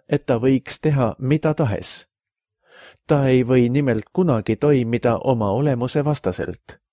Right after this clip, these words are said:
Nii näiteks ei või ta kunagi valetada ega jätta täitmata oma tõotusi. Jumala riik on armastuse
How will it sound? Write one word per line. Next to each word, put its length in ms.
Nii 240
näiteks 680
ei 240
või 280
ta 120
kunagi 580
valetada 640
ega 240
jätta 420
täitmata 720
oma 240
tõotusi. 680
Jumala 600
riik 400
on 180
armastuse 760